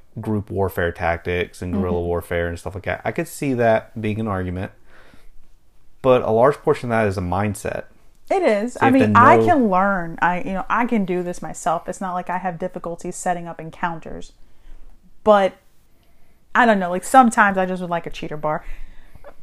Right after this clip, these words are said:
Speaker 2: Just not even gonna lie. I would like a cheater bar every once in a while. But, like, hey, you know what? I don't feel like actually setting up this encounter.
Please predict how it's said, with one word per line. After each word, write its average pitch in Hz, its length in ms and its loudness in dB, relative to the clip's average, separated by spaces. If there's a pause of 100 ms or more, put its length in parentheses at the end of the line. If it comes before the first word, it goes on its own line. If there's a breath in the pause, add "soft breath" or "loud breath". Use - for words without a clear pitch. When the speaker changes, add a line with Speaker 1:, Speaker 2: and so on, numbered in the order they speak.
(280)
Speaker 2:
Just - 160 -12
not 214 160 4
even 202 140 0
gonna 196 100 2
lie. 190 220 4
I 240 120 8
would 226 80 10
like 214 160 8
a 180 40 -2
cheater 175 220 -2
bar 180 180 2
every 185 140 -2
once 190 200 -4
in 185 60 -4
a 185 40 2
while. 190 100 2
But, 202 80 0
like, 208 160 6
hey, 233 240 8
you 214 140 2
know 220 140 8
what? 226 220 8
I 214 100 10
don't 226 160 6
feel 214 200 4
like 202 240 4
actually 190 420 6
setting 190 380 -2
up 190 140 -2
this 208 140 0
encounter. 220 580 2